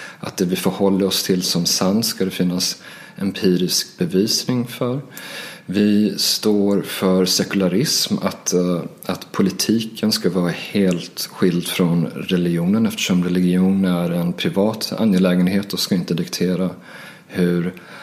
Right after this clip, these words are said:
andra ska leva. Och, ehm, vi står även för, eh, religionsfrihet, eh, och, eh, i den friheten är ju också friheten att, eh, inte tro på någon religion.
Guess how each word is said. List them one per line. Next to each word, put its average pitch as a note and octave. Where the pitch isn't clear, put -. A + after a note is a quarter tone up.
andra F2
ska -
leva. F#2
Och, -
ehm, G2+
vi B2+
står A#2
även G2
för, F#2
eh, F2
religionsfrihet, G2+
eh, G2
och, -
eh, F#2+
i A2+
den F#2
friheten F2+
är F#2
ju F#2
också -
friheten F2
att, -
eh, F#2
inte F#2
tro -
på -
någon -
religion. -